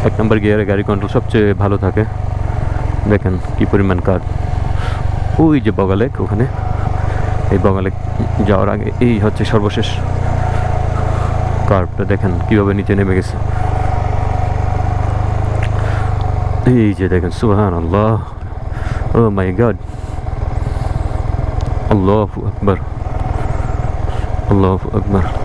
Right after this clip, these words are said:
দেখেন, এবার গেট দিয়ে আস্তে আস্তে নামতেছি। দেখেন, ওদিক দিয়ে রাস্তা নেমে আবার উপরে উঠে গেছে। Once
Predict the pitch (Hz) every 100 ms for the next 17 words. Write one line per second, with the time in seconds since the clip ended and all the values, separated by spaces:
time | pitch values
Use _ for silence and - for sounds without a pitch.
0 | - - - - - - - - - -
1 | - - - - - 101 104 92 - -
2 | - - - - - - - - - -
3 | - - 101 104 95 95 95 117 127 98
4 | - 101 - 98 92 90 98 - 135 151
5 | - - - - - - - - - -
6 | - - - - - - - - 104 98
7 | 107 98 92 101 98 - - 101 - 101
8 | 104 123 131 107 110 107 110 101 92 -
9 | - - - - - - - - - -
10 | - - - - - - - - - -
11 | - - - - - - - - - -
12 | - - - - - - - - - -
13 | - - - - - - - - - -
14 | 123 139